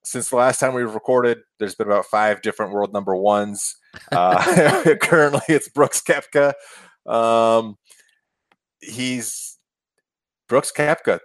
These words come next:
the, the number one golfer in the world. Uh, what is,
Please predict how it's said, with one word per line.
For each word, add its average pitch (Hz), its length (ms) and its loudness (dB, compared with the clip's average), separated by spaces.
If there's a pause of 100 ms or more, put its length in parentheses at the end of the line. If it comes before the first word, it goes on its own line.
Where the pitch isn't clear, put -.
the, 104 120 0
the 110 160 -6
number 123 200 -6
one 127 240 -2
golfer 123 540 0 (120)
in 120 100 -10
the 123 80 -2
world. 110 500 2
Uh, 87 300 -2
what 104 220 -2
is, 135 280 -10